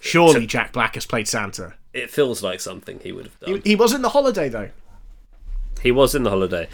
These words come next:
Speaker 2: Um, interestingly, if you type in Jack Black San, in, as in if you're going to <laughs> type Jack Black Santa, uh, the first thing that comes up is Jack Black, sans shirt. <laughs>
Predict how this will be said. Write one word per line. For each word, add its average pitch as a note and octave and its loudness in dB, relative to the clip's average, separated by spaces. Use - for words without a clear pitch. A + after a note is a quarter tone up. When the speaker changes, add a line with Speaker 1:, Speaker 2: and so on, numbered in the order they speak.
Speaker 2:
Um, B2 2
interestingly, G#2+ 2
if G#2+ -2
you C3+ 2
type C3 2
in A#2+ 0
Jack A#2+ -2
Black G#2 0
San, G#2+ 0
in, F#2+ -10
as G2+ 0
in G2 -2
if F#2+ -10
you're G#2 0
going G2 0
to G2+ -4
<laughs> - -12
type - -2
Jack F#2 -8
Black F#2 -4
Santa, G2+ -6
uh, G2 0
the G#2 -4
first B2 2
thing B2 -4
that A2+ -6
comes G#2+ 0
up A#2 0
is F#2 -2
Jack - -8
Black, A2 0
sans F#2+ -6
shirt. - -4
<laughs> - -16